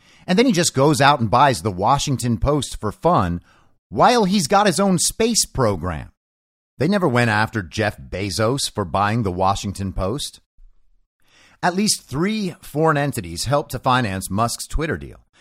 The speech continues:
Saudi Prince Al Waleed bin Talal, Changpeng C Z Zhao, founder and chief executive of the crypto exchange Binance, and Qatar's sovereign wealth fund. And yes, that is all how it's been reported.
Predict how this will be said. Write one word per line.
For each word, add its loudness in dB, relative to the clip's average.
Saudi 0
Prince -4
Al 2
Waleed -4
bin -2
Talal, -4
Changpeng -2
C -6
Z -6
Zhao, -4
founder 0
and -2
chief -8
executive -4
of -8
the -8
crypto -4
exchange -8
Binance, -8
and -2
Qatar's 0
sovereign 2
wealth 2
fund. -12
And 2
yes, -2
that 0
is 0
all 4
how 2
it's -4
been 0
reported. -6